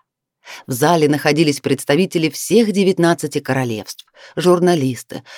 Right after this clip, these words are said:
главы аристократических семей столицы. Всем хотелось прикоснуться к грандиозному историческому событию, присоединению нашего мира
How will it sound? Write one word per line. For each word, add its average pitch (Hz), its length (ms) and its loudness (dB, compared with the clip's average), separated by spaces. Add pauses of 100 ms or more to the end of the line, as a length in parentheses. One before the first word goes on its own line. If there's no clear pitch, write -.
(120)
главы 175 420 4
аристократических 175 960 0
семей 175 340 2
столицы. 143 680 -2 (580)
Всем 151 420 2
хотелось 151 440 -2
прикоснуться 151 720 0
к 151 40 0
грандиозному 165 840 2
историческому 175 640 -2
событию, 175 640 -2 (400)
присоединению 120 960 0
нашего 143 420 0
мира 240 460 2